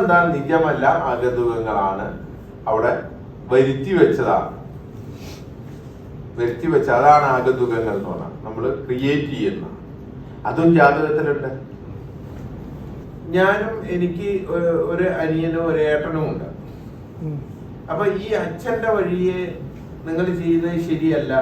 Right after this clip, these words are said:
Speaker 1: നിങ്ങൾ അച്ഛൻ ഈ വഴിയിലൂടെ സമ്പാദിക്കണ്ട എന്ന് പറയുന്നതാണ് എൻ്റെ അനിയനും ഏട്ടനും. എന്നാൽ ഞാൻ പറയുകയാണ്, നിങ്ങൾ ഈ ജോലി തന്നെ ചെയ്തോളൂ എന്ന് പറയുമ്പോൾ അച്ഛൻ എന്നോട്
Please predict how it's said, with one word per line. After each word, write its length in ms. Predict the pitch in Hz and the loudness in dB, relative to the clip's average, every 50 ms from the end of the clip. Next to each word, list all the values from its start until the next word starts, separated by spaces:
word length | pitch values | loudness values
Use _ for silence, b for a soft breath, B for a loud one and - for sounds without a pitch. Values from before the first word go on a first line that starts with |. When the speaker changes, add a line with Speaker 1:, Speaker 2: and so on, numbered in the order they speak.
| 127 - - - - - - - - | 0 -2 -8 -12 -12 -14 -14 -12 -12
Speaker 1:
നിങ്ങൾ 200 | 147 147 147 151 151 147 139 - | -10 -8 -4 -2 0 2 2 2
അച്ഛൻ 260 | - - - 156 147 147 147 147 | 0 0 -4 -6 -6 -6 -6 -6
ഈ 40 | 147 143 143 | -6 -4 -2
വഴിയിലൂടെ 480 | 143 139 143 139 139 139 139 135 135 135 - - | -2 -2 -2 -2 -4 -4 -2 -2 -2 -4 -4 -4
സമ്പാദിക്കണ്ട 720 | - - - 131 135 135 135 135 131 123 123 - - 120 120 - - - - 139 | -6 -4 2 6 6 6 6 4 -2 -4 -4 -6 -4 -2 -2 -2 -2 -4 -4 -6
എന്ന് 160 | 156 156 180 190 180 | -4 -2 -2 0 0
പറയുന്നതാണ് 640 | 160 147 143 147 156 156 151 143 131 - - - 156 - - 143 | 0 0 0 0 -2 -2 -2 -2 -2 -4 -4 -6 -6 -8 -8 -8
എൻ്റെ 160 | 143 147 156 147 147 | -6 -4 -2 -2 -2
അനിയനും 400 | 147 156 160 165 165 170 175 180 175 175 180 | -2 -2 -4 -4 -4 -4 -4 -4 -2 -2 0
ഏട്ടനും. 340 | 180 175 190 170 - 175 - - - - - - - - - - - - - - - - - - 175 | 0 0 0 -2 -4 -6 -8 -10 -12 -12 -14 -14 -14 -14 -14 -14 -14 -14 -14 -14 -14 -14 -8 -4 -2
എന്നാൽ 240 | 185 202 214 208 208 - - 170 175 | 0 2 2 2 2 0 -2 -2 0
ഞാൻ 220 | 180 185 202 220 226 - 247 226 | 0 2 2 2 2 0 -2 -2
പറയുകയാണ്, 520 | 196 165 160 165 170 170 156 - - - 151 156 160 | -2 0 0 2 2 2 2 0 0 -2 -4 -6 -6
നിങ്ങൾ 200 | 156 160 180 190 185 160 160 - | -4 -2 0 2 2 2 2 0
ഈ 80 | - 233 233 - - - 135 | -2 -4 -6 -6 -8 -6 -6
ജോലി 240 | 139 143 151 156 160 160 151 | -4 -2 0 0 2 2 0
തന്നെ 220 | 151 147 151 156 170 - - - - - - - - - - 143 143 143 | 0 -2 -2 -4 -6 -6 -10 -12 -12 -14 -14 -14 -14 -14 -14 -14 -10 -6
ചെയ്തോളൂ 480 | 143 139 131 131 127 131 131 127 131 131 127 131 135 | -2 0 2 2 4 4 4 4 4 2 0 -2 -4
എന്ന് 140 | 131 135 151 151 | -4 -2 -2 -2
പറയുമ്പോൾ 400 | 135 120 113 113 113 113 - - - - 170 | 0 0 -2 -2 -4 -4 -4 -6 -6 -4 -4
അച്ഛൻ 280 | 175 170 160 - 233 226 208 165 | -4 -2 -4 -4 -4 -2 -2 -2
എന്നോട് 320 | 156 160 180 208 220 214 | -2 -2 0 0 2 2